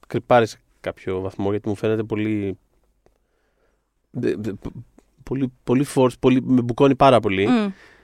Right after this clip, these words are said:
Speaker 1: Και ειδικά ο τρόπος που λειτουργούσε απέναντι σε κάποιους συγκεκριμένους χαρακτήρες, κάπως μου φαίνονταν να κλασάρει με αυτή την, ε, με αυτό το mission statement.
Speaker 2: Μμμ.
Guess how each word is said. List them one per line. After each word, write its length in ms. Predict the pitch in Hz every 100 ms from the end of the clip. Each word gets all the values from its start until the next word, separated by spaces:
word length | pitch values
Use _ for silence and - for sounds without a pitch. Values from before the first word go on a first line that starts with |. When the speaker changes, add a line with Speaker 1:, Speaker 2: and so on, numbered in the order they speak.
| _ _ _ _ _ _ _ _
Speaker 1:
Και 280 | - 135
ειδικά 400 | 131 127 143 170
ο 80 | 170
τρόπος 340 | 147 160 165 -
που 1500 | 156 143 135 127 123 120 113 120 117 104 90 90 - - -
λειτουργούσε 540 | 120 117 127 117 143 151
απέναντι 280 | 147 147
σε 80 | -
κάποιους 260 | 151 147 143
συγκεκριμένους 560 | 139 123 135 143 131 - - -
χαρακτήρες, 720 | - 117 - 139 156 147 - -
κάπως 280 | 147 147
μου 120 | 143 139 -
φαίνονταν 360 | - 143 139 147
να 140 | 147
κλασάρει 460 | 139 135 - 131 113
με 100 | 107
αυτή 600 | 104 _ _ _ - 98 -
την, 380 | 95 92 90
ε, 160 | 95 101
με 100 | 98
αυτό 180 | 98 107
το 200 | 95 95
mission 200 | 98 95 95
statement. 280 | - 92 107
Speaker 2:
Μμμ. 100 | -